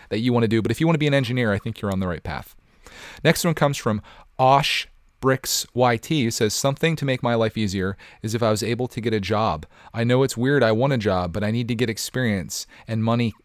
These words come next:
can, so I can climb up the towers of Lego." I like that. Yeah, w-, w-, be careful what you wish for. I went to get a job when I was sixteen, I believe,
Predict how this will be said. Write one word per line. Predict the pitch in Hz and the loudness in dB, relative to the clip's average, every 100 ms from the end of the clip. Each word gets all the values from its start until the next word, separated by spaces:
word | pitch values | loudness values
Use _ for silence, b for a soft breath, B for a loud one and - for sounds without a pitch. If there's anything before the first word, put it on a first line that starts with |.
| _ - | _ -10
can, | - 110 - | -6 -4 -6
so | - 123 | -2 0
I | 107 | 2
can | 104 | -2
climb | - 113 107 101 | -4 -2 0 0
up | 98 - | -4 -6
the | |
towers | 104 - 95 117 107 110 | -8 -2 0 2 2 0
of | 95 | -2
Lego." | 98 98 95 90 98 82 - | 0 0 2 0 -2 -6 -2
I | 120 | 2
like | 117 123 | 2 2
that. | - 107 104 B B B B B B | -2 -2 -4 B B B B B B
Yeah, | 120 147 175 170 - | 4 8 10 8 2
w-, | 135 139 151 | -10 -8 -8
w-, | 151 156 - - | -8 -10 -10 -8
be | |
careful | 160 196 196 190 | 0 2 4 4
what | |
you | 175 | 6
wish | 165 170 - | 6 4 4
for. | 117 104 | 4 6
I | 117 | 8
went | 147 143 | 6 4
to | 135 123 - 123 | 4 4 0 -2
get | 131 | 0
a | 120 | 2
job | 113 117 117 | 4 4 4
when | 113 | 2
I | 107 | 0
was | 101 | 0
sixteen, | - 135 - - 151 160 180 185 | -2 -4 -6 -8 -4 -2 -2 -2
I | 170 | -2
believe, | 170 170 175 185 185 | -2 0 0 -2 -4